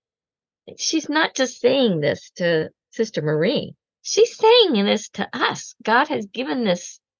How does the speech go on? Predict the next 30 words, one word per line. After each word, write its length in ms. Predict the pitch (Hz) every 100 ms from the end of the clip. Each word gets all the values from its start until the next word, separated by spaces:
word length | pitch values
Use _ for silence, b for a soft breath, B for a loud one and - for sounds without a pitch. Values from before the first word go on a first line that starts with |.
| _
to 200 | - 170
us 280 | 190 190 -
through 200 | 190 196
her 180 | 196 180
letters, 720 | 160 190 - - - - - b _ _
through 260 | 202 214 196
her 400 | 208 185 180 180 B
story 380 | - - 233 247
of 60 | 214
the 60 |
soul. 560 | 220 - 269 - - - _ b b b b b _ _
Um, 400 | 196 180 175 180 - _ _
and 160 | - 233
so 180 | - 262
we 260 | 220 294
are 180 | 370 381
invited 640 | 208 180 190 254 339 - -
to 100 | 165
share 440 | - - 160 494
in 200 | 302 151
this, 440 | 131 - - - _ _ _ _ -
to 140 | 202
run 300 | 180 202 339 494 440
with 140 | 214
Saint 320 | - 190 180 -
Therese. 720 | 202 165 135 78 - - - _ _ _ _ _ _ _ _ _ _ _ _ _ _ _ _ _ _ _
Saint 340 | - 208 180
Therese 340 | - 180 165 -
says, 260 | 190 180
"We, 320 | 175 185 156